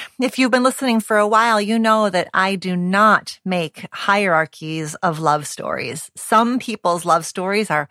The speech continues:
highly linear journeys. People move stepwise through the stages of commitment, and some of us have love stories that are rather curvy, that have detours, sometimes even detours in the form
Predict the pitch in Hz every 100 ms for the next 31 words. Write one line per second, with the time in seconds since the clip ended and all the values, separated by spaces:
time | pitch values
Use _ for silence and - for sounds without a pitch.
0 | - - - - 190 202 208 190 180 180
1 | 165 160 139 151 143 143 - 147 - 165
2 | 170 165 160 156 147 - - 175 - -
3 | 131 110 98 - - - 185 170 165 165
4 | - - - 185 - 170 160 165 151 -
5 | 160 147 - 147 147 180 240 339 202 202
6 | 208 208 208 226 254 _ 208 196 214 247
7 | - - 196 196 196 - - - 208 196
8 | 196 - 185 185 180 170 180 170 175 175
9 | 165 165 165 160 - - 190 180 143 -
10 | 143 151 - - 170 151 240 226 214 190
11 | 180 185 - - - - _ - 233 254
12 | 233 220 190 240 285 208 202 208 208 185
13 | 165 - 233 233 226 208 - 247 220 208